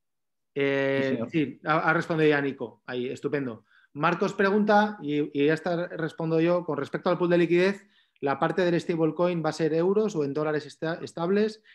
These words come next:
Speaker 1: ¿Quién aporta al pool la parte de stable? ¿Qué porcentaje de levantamiento de capital va destinado a cubrir el pool? Eh, mm,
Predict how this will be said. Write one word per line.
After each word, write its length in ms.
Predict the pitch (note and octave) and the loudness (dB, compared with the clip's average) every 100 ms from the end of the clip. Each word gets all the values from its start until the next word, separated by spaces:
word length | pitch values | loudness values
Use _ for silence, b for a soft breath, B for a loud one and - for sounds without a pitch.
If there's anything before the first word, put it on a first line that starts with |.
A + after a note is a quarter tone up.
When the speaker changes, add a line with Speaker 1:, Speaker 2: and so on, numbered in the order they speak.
| b | b
Speaker 1:
¿Quién 160 | - D#3+ | -2 0
aporta 360 | D#3+ E3 D3+ D#3 | 0 -2 -2 0
al 160 | C#3+ | 0
pool 240 | D#3+ D#3 C#3+ | 0 0 0
la 120 | C#3 | -2
parte 240 | D3 D3+ | -4 0
de 120 | C#3+ | -2
stable? 520 | C#3 - E3+ F3+ G3 F#3+ | -2 -2 -2 0 -2 -4
¿Qué 100 | D#3 | -6
porcentaje 340 | D3+ C#3+ C#3+ | -6 -6 -6
de 60 | C#3+ | -6
levantamiento 400 | C#3+ C#3 C#3+ C#3+ | -4 -4 -6 -6
de 60 | |
capital 360 | C#3+ C#3 C#3 C#3+ | -6 -8 -6 -6
va 60 | C#3 | -8
destinado 340 | - C#3 C#3+ | -8 -10 -8
a 60 | C3+ | -4
cubrir 220 | C3 C3 | -2 -2
el 120 | A#2 | -4
pool? 280 | - A#2 - _ _ _ _ _ - | -6 -6 -8 _ _ _ _ _ -6
Eh, 760 | C3+ C3 B2+ B2+ B2+ B2 - - | -2 -2 -2 -2 -4 -6 -10 -16
mm, 560 | C#3 C3+ C3 B2+ B2 | -10 -8 -6 -6 -6